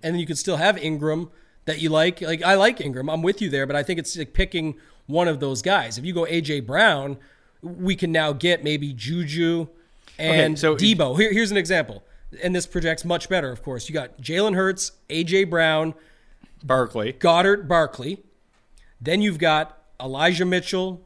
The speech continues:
Speaker 1: Debo Samuel, Juju Smith-Schuster, Ingram in the flex, and, eh, whatever. It doesn't matter 'cause the later game, it'll be, it'll be, uh, Goddard in the flex, but then Cincinnati D.
Speaker 2: So
Speaker 1: And
Speaker 2: who,
Speaker 1: you
Speaker 2: who was the last receiver that you had in?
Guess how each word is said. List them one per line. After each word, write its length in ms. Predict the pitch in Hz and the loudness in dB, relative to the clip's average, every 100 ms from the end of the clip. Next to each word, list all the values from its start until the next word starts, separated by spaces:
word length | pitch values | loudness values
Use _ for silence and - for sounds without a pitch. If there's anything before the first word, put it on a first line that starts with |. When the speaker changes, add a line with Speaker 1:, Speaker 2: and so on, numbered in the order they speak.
| 101 | -12
Speaker 1:
Debo 400 | 101 175 180 185 | -6 -2 0 2
Samuel, 760 | - 180 170 170 165 170 165 - - | 0 0 0 0 -2 -2 -6 -14 -14
Juju 340 | 113 180 175 | -6 -4 -4
Smith-Schuster, 880 | 185 185 180 - 175 160 - 156 160 - | -4 -2 -4 -2 -4 -4 -4 -6 -6 -6
Ingram 520 | - 214 165 151 135 - | 0 0 0 -2 -4 -8
in 100 | 185 | -6
the 80 | 165 | -6
flex, 600 | - 190 151 139 - - - - - - | -4 0 0 -2 -6 -6 -10 -20 -20 -12
and, 440 | 175 170 160 156 - - _ - _ _ - | -4 -2 0 -4 -8 -20 _ -20 _ _ -8
eh, 180 | 170 | -2
whatever. 340 | 185 185 165 143 | 0 2 2 2
It 40 | |
doesn't 200 | 151 151 | -4 -6
matter 240 | 135 135 139 | -4 -4 -6
'cause 140 | 135 | -8
the 60 | 131 | -6
later 220 | 135 131 | -6 -6
game, 280 | 110 123 123 | -8 -8 -8
it'll 120 | 127 | -8
be, 360 | 127 123 127 - - - | -8 -8 -10 -16 -18 -10
it'll 120 | 151 | -8
be, 240 | 135 127 120 | -6 -6 -6
uh, 240 | 113 113 | -8 -8
Goddard 380 | 117 175 151 127 | 0 2 2 -4
in 80 | 131 | -10
the 60 | |
flex, 300 | 117 139 131 | -8 -10 -10
but 100 | 156 | -10
then 120 | 143 | -8
Cincinnati 580 | 135 180 156 156 143 135 | -4 -4 -4 -4 -4 -4
D. 320 | 139 202 - _ - - _ | -4 -4 -6 _ -20 -20 _
Speaker 2:
So 100 | - | -2
Speaker 1:
And 80 | 151 | 2
Speaker 2:
who, 100 | 185 | 4
Speaker 1:
you 60 | 214 | 4
Speaker 2:
who 100 | 170 | 0
was 100 | 202 | 0
the 60 | 208 | 2
last 300 | 160 165 - | 2 2 -4
receiver 340 | 147 156 170 | -8 -6 -6
that 100 | 175 | -8
you 100 | 175 | -4
had 140 | 175 190 | -2 -4
in? 180 | 247 | -10